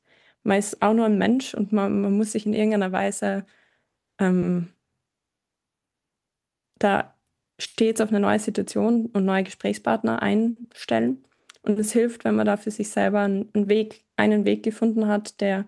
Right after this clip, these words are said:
natürlich abwandelbar ist, je nach Situation, aber der einem einfach den Einstieg gleich mal klar definiert.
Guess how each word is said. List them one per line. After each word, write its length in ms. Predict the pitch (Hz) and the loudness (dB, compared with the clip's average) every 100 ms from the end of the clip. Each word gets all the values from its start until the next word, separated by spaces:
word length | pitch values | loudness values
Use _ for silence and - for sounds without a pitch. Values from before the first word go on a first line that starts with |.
| - - - | -12 -8 -4
natürlich 400 | 185 196 185 - | 0 0 0 -2
abwandelbar 800 | - - 208 208 208 208 202 | -2 2 2 2 2 2 2
ist, 200 | 202 208 | 0 -2
je 80 | 196 | -2
nach 160 | 196 190 | -2 -2
Situation, 720 | - 185 185 - 190 220 262 - - _ - | -4 -4 -4 -2 -2 0 -2 -8 -20 _ -6
aber 580 | 214 208 208 202 208 185 - | -2 2 2 2 0 -2 -2
der 140 | 202 208 | 0 2
einem 440 | 202 196 202 233 _ | 2 2 -2 -6 _
einfach 260 | 196 202 185 | -4 -4 -2
den 160 | 208 | 0
Einstieg 720 | - 202 214 - 208 208 - _ _ _ _ _ _ _ _ _ | 2 2 0 0 0 -2 -8 _ _ _ _ _ _ _ _ _
gleich 300 | - 208 208 | 0 0 2
mal 420 | 220 208 214 208 - | 2 2 2 0 -4
klar 260 | - 214 208 | -2 0 2
definiert. 720 | 220 214 233 226 190 - | 0 0 2 2 0 -4